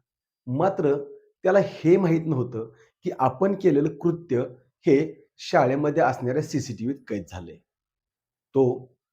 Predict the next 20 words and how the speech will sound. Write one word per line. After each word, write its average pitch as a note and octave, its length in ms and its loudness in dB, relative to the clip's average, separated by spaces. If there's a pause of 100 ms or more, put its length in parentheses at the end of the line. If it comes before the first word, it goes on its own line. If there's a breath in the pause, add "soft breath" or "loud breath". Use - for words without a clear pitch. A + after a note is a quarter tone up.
(200)
ते D3 180 0
सोन्याचा A#2+ 560 0
अलंकार A#2+ 420 -4
मिळाल्यामुळं A2 580 -4
आनंदित A#2 460 -8
होता. F#2+ 200 -20 (420)
मात्र D3+ 440 0 (400)
त्याचा C#3 300 0
आनंद D3+ 380 2 (260)
फार A#2 160 -2
काळ A2+ 200 -2
टिकला G#2 380 -4
नाही. F#2 280 -10
घडलेला F2 340 -10
आहे E2+ 140 -14 (440)
शाळेचा F3+ 400 2
पहिला C3+ 340 2
दिवस. G2+ 420 -6 (720)
धामणी C3+ 420 -2
येथील E3+ 420 4